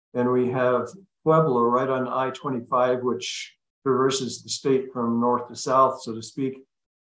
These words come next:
Uh, and so Pueblo is another fairly large, as is Grand Junction on the west side, but basically there are no large population areas except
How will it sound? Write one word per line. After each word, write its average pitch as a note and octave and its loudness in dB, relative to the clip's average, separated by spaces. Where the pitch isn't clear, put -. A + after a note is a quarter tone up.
Uh, A#2 -2
and B2 -6
so C3+ -2
Pueblo C#3+ 2
is A#2 -2
another B2+ -2
fairly E3+ 0
large, A#2+ 0
as C3 -2
is A#2+ -6
Grand B2+ -2
Junction B2 -4
on A#2+ 2
the A2 -4
west C#3+ 0
side, A#2+ 0
but C3 0
basically D#3+ 0
there D3 4
are C3+ 4
no D3+ 4
large C#3 -2
population C#3 0
areas C3+ 2
except - -6